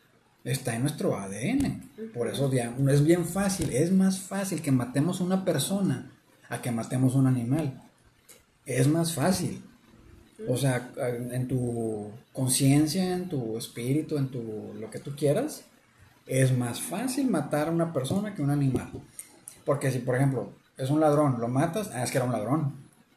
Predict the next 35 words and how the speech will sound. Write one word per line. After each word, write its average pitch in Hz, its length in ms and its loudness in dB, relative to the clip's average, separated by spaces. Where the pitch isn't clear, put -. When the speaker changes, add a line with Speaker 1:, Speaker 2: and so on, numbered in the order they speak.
Speaker 1:
Un 151 240 4
violador, 156 460 6
lo 120 100 -2
maté 113 220 -4
porque 185 200 -4
era 123 120 0
violador. 107 460 -2
Un 131 100 -2
asesino, 160 420 4
lo 117 60 2
maté 110 240 -4
porque 170 200 2
era 139 100 4
asesino. 123 500 0
O 135 80 -4
sea, 143 140 2
curiosamente 185 440 6
la 196 120 6
justicia 185 680 0
aplica 165 680 0
muy 180 180 0
fácilmente 165 800 0
para 113 160 -4
nosotros 123 480 -6
el 117 80 -4
asesinar. 123 460 -6
Y 123 60 -10
más 113 180 -6
para 165 200 2
los 101 160 -4
hombres 175 280 0
que - 80 -14
a 104 40 -10
las - 100 -16
mujeres. - 540 -16